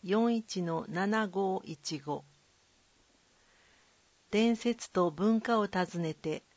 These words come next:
第四回。装飾古墳。装飾文様が意味するもの。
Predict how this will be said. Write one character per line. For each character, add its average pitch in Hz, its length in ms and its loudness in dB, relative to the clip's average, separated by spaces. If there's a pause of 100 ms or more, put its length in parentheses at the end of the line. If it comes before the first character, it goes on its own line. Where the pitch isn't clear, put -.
(320)
第 190 280 0
四 180 320 -2
回。 151 280 -8 (1300)
装 240 320 2
飾 - 420 -4
古 202 120 -2
墳。 156 360 -6 (1300)
装 247 300 2
飾 262 300 0
文 226 300 4
様 214 240 4
が 185 200 0
意 190 140 0
味 202 160 2
す 202 160 -6
る 175 140 0
も 156 120 -2
の。 147 240 -6